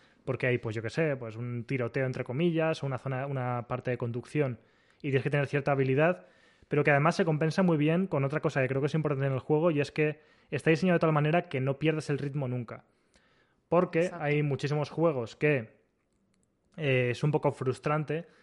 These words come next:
Speaker 1: cuando estás llevando a cabo una acción o una secuencia, pierdes y tienes que repetirla entera, que de hecho tengo flashes de Vietnam con Genesis Noir <laughs> por culpa de esto.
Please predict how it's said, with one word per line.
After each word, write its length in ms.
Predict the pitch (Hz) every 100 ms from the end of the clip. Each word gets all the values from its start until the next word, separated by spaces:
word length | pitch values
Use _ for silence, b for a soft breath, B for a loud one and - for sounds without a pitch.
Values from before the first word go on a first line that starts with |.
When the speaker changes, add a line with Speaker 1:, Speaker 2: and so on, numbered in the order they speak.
| b -
Speaker 1:
cuando 200 | 139 131
estás 180 | 143
llevando 220 | 139 147 147
a 60 |
cabo 300 | 156 151 123
una 180 | 120 139
acción 320 | 131 160 151
o 20 | 123
una 140 | 131
secuencia, 640 | - - 156 156 156 175 b b b _
pierdes 480 | 156 160 151 170 175
y 60 |
tienes 180 | 135 139
que 80 | 156
repetirla 440 | 143 139 151 139
entera, 380 | 117 113 143 160
que 180 | 139 117
de 100 | 120
hecho 180 | - 127
tengo 520 | 120 127 123 120 123
flashes 300 | - 127 117
de 80 | 135
Vietnam 320 | 131 127 131 127
con 180 | 120
Genesis 340 | 117 123 127 117
Noir 180 | 139 127 - -
<laughs> 360 | 208 214 208
por 120 | 190 214
culpa 200 | 139 131
de 80 |
esto. 240 | 143 -